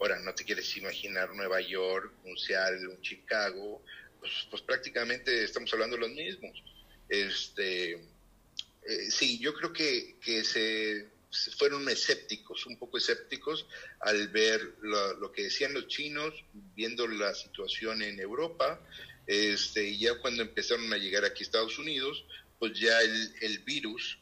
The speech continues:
este, pues les había, eh, ganado al menos con quince días. Y es lo que decía el doctor Fanucci, que es el, el médico encargado aquí por el gobierno federal de dar las,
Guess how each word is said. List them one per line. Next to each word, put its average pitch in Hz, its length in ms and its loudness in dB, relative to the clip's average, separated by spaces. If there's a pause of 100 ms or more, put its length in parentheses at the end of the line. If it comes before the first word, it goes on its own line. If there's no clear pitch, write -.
(100)
este, 90 680 -6
pues 101 200 -8
les 98 220 2
había, 98 540 2 (380)
eh, 92 340 2
ganado 98 600 2
al 95 100 0
menos 95 280 -2
con 92 180 -8
quince 101 400 -4
días. 87 420 -4 (300)
Y 120 80 2
es 131 80 4
lo 139 120 0
que 131 120 2
decía 120 580 6
el 107 160 2
doctor 113 400 -2
Fanucci, 113 520 -2
que 101 180 -4
es 95 120 -2
el, 95 320 0 (380)
el - 280 -2
médico 104 440 -2
encargado 98 840 0
aquí 92 240 -10
por - 240 -12
el 90 80 -6
gobierno 95 380 -4
federal 92 500 0
de 90 120 -6
dar 90 200 -10
las, 90 480 -4